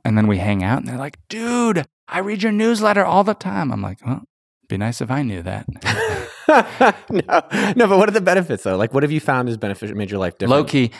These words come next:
Speaker 1: no doubt, the one hundred percent benefit is people know me before I even need to reintroduce myself. I'm kept top of mind because these days with the algorithm, I'll post a picture on Instagram and nobody will like it and they won't see my updates. Everybody gets your emails.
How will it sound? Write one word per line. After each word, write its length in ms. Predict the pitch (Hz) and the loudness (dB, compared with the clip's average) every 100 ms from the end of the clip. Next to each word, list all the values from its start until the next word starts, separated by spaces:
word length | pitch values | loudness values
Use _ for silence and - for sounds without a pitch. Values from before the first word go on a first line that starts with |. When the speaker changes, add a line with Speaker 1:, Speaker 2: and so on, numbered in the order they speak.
| - | 2
Speaker 1:
no 220 | 113 127 | 4 6
doubt, 360 | 120 110 127 107 | 6 4 0 0
the 120 | 101 | 2
one 180 | 107 123 | 4 4
hundred 140 | 131 | 2
percent 260 | 120 113 98 | 2 2 2
benefit 400 | 107 120 160 - | 0 0 -2 -2
is 280 | 120 107 - - - | -2 -2 -4 -8 0
people 260 | 131 131 | 4 4
know 260 | 110 107 117 | 6 4 4
me 300 | 143 165 - _ 117 | 2 -2 -10 _ -8
before 520 | - 120 110 107 107 | -4 2 4 4 2
I 140 | 104 120 | -2 -2
even 380 | 147 98 101 98 | -4 -4 -4 -4
need 200 | 98 85 | -6 -6
to 80 | 98 | -6
reintroduce 560 | 98 95 87 87 92 | -4 -4 -6 -8 -6
myself. 380 | 104 98 - - - | -8 -6 -8 -6 -4
I'm 120 | 107 | -4
kept 300 | - 117 - | -2 -4 -2
top 280 | 117 107 107 | -2 -2 -2
of 80 | |
mind 400 | 95 90 117 156 - _ _ - | -2 -2 -2 -4 -10 _ _ -4
because 260 | 135 127 107 | 0 2 2
these 180 | 151 | 2
days 200 | 139 120 | 2 0
with 120 | 110 107 | 0 -2
the 100 | 101 | 0
algorithm, 480 | 107 113 117 123 | 0 2 2 2
I'll 120 | 104 104 | 2 2
post 260 | 117 - | 0 -2
a 40 | 98 | -4
picture 300 | 107 - 98 | -4 -2 -2
on 80 | |
Instagram 600 | 98 107 120 95 90 87 90 | 0 -2 -2 -2 -2 -2 0
and 100 | 98 | 0
nobody 300 | 101 104 98 | 0 0 0
will 80 | |
like 280 | 90 92 - | 0 -2 0
it 200 | 131 131 | -2 -2
and 120 | 113 101 | -4 -2
they 80 | |
won't 200 | 98 107 | -2 -2
see 140 | - 110 | -2 0
my 140 | 95 | 0
updates. 540 | 92 107 135 139 - - _ _ _ _ - | -2 -2 -2 -2 -6 -18 _ _ _ _ -6
Everybody 380 | 127 131 120 | -2 2 2
gets 200 | 110 104 | 0 -2
your 100 | 107 | -8
emails. 560 | 98 90 87 - - | -10 -10 -10 -12 -16